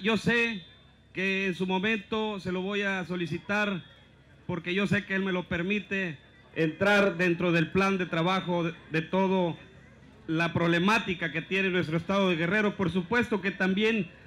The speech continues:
aquí Tanganguato entra dentro de todas las, eh, proyecciones que tiene para el estado. Tanganguato es uno de ellos.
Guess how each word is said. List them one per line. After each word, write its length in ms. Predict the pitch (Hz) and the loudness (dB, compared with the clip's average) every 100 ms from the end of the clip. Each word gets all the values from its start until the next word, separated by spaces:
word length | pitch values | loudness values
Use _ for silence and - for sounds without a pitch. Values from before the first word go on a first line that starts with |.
| - | -10
aquí 260 | - 160 208 | -4 0 0
Tanganguato 800 | 208 196 185 175 202 214 208 196 | 2 2 2 2 2 2 0 2
entra 540 | 220 220 208 180 135 - - - | 2 0 -2 -2 -2 -8 -20 -12
dentro 560 | 135 196 208 - 208 202 | -2 0 0 0 0 0
de 140 | 180 | -2
todas 420 | - 214 233 220 | -2 0 2 2
las, 380 | 196 180 175 - - - - - - | 2 0 -2 -10 -20 -20 -20 -20 -6
eh, 320 | 156 175 175 170 | -2 0 0 2
proyecciones 720 | 185 175 190 - 226 226 196 | 0 2 0 2 2 2 0
que 100 | - | -2
tiene 380 | 170 196 208 196 | -4 -2 0 0
para 220 | - 170 | -2 0
el 80 | 170 | 2
estado. 500 | 170 - 202 202 151 - - - - - | 0 0 0 2 0 -4 -16 -20 -14 -4
Tanganguato 680 | 180 175 170 208 240 - 196 | 0 2 2 2 2 2 0
es 120 | 175 | 0
uno 220 | 208 202 | 0 0
de 120 | 202 | 2
ellos. 320 | 185 156 - | 2 0 -4